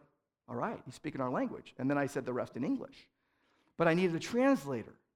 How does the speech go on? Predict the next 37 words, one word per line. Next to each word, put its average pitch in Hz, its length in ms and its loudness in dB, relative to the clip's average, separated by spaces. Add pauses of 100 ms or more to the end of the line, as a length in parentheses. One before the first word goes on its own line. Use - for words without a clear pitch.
(260)
I 147 40 -4
needed 160 180 2
a 160 40 -4
translator 202 520 4
to 156 80 0
help 208 240 2
me. 127 180 -4 (360)
The 165 80 0
Holy 220 160 6
Spirit 254 380 4 (440)
translate 220 560 6
the 185 80 4
word 214 380 6
for - 160 -2
you 170 100 0
so 190 160 -4
you 190 60 0
can 208 100 2
understand 208 560 4
the 175 60 4
word. 233 480 4 (320)
Uh, 190 180 6
it's 202 160 6
like, 220 260 6
um, 185 280 6 (200)
you - 80 0
know 254 80 8
that, 214 300 4
that 160 240 4
drink 180 240 2
that 156 220 -2
everybody 151 220 2
likes, 151 300 2
uh, 131 120 0
LaCroix, 139 520 0
that, 117 200 -2 (100)
that 104 160 -8